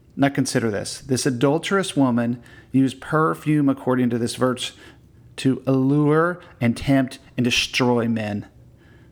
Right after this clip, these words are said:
It says she perfumed her bed with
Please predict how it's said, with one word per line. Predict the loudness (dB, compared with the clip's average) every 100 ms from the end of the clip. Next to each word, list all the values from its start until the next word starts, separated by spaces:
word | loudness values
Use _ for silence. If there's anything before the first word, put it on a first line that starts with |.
| -20 -20 -20 -20 -6
It | -4
says | 2 0 0
she | -2 -2
perfumed | -2 -2 -2 -2 -2 0 -2
her | -2 -2
bed | 0 0 0
with | -2 -4